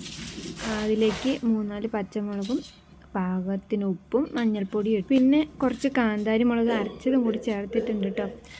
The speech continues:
ഈ കാന്താരി മുളക് ചേർക്കുമ്പോൾ നല്ല ടേസ്റ്റ് ആട്ടോ മത്തങ്ങ കറിക്ക്. പിന്നെ വേറെ അരപ്പൊന്നും ചേർക്കുന്നില്ല, ഇങ്ങനെ തന്നെ വേവിച്ചെടുക്കുക കേട്ടോ ചെയ്യുന്നത്. പിന്നെ ഇപ്പോൾ രാവിലെ വേഗം തന്നെ തീയൊക്കെ കത്തിച്ച് കറിയാണ് ട്ടോ ആദ്യം അടുപ്പിൽ വെച്ചത്.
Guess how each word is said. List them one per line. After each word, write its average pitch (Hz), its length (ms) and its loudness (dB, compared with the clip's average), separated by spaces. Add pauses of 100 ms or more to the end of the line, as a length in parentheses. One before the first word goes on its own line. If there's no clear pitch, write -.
(960)
ഈ 240 140 2
കാന്താരി 226 540 2
മുളക് 240 260 4
ചേർക്കുമ്പോൾ 226 360 0
നല്ല 220 280 -2
ടേസ്റ്റ് 214 380 -4
ആട്ടോ 202 180 -2
മത്തങ്ങ 202 380 -4
കറിക്ക്. 202 400 -2 (400)
പിന്നെ 247 300 2
വേറെ 233 360 4
അരപ്പൊന്നും 226 560 2
ചേർക്കുന്നില്ല, 208 540 0
ഇങ്ങനെ 208 280 -4
തന്നെ 220 240 0
വേവിച്ചെടുക്കുക 202 720 0
കേട്ടോ 196 260 -2
ചെയ്യുന്നത്. 190 560 0 (720)
പിന്നെ 254 160 4 (120)
ഇപ്പോൾ 254 240 2
രാവിലെ 233 520 0
വേഗം 240 420 0
തന്നെ 233 140 2
തീയൊക്കെ 220 360 -2
കത്തിച്ച് 220 360 -2
കറിയാണ് 214 580 2
ട്ടോ 202 120 -2
ആദ്യം 190 280 2
അടുപ്പിൽ 185 300 0
വെച്ചത്. 185 360 -2